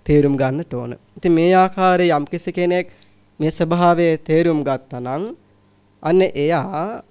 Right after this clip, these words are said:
පැහැදිලිවම අවබෝධ කරගන්නවා මේ තුල අර ආත්මයක් කියන එකක් විද්‍යමාන වෙන්නේ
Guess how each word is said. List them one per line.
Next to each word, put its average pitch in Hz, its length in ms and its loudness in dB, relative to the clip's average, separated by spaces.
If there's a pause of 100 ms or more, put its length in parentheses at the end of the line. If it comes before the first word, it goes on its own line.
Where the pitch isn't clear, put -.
(760)
පැහැදිලිවම 190 560 4
අවබෝධ 165 460 4
කරගන්නවා 139 600 -2
මේ 165 200 0
තුල 202 220 -4 (1040)
අර 156 100 0
ආත්මයක් 175 640 2
කියන 160 240 0
එකක් 190 260 -4
විද්‍යමාන 147 560 0
වෙන්නේ 180 320 -4